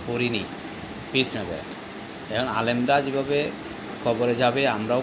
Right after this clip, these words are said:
কবরে যেতে হবে, আলেমদের যেভাবে প্রশ্ন করবে আমাদেরও সেভাবে প্রশ্ন করতে হবে। এখন আলেমরা যদি আমল করে আমরা কেন এই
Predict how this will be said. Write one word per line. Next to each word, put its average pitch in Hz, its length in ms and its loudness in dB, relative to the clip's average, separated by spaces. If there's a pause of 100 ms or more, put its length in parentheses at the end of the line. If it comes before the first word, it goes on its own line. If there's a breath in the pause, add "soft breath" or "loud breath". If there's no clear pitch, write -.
কবরে 104 320 0
যেতে 98 160 -4
হবে, 101 220 -4 (720)
আলেমদের 120 420 4
যেভাবে 147 320 2
প্রশ্ন 147 300 0
করবে 147 180 0
আমাদেরও 123 380 0
সেভাবে 120 360 0
প্রশ্ন 107 300 -4
করতে 101 240 -6
হবে। 92 200 -8 (640)
এখন 123 140 -2
আলেমরা 113 420 4
যদি 147 160 2
আমল 127 320 0
করে 147 160 4
আমরা 123 240 2
কেন 127 260 0
এই 147 380 0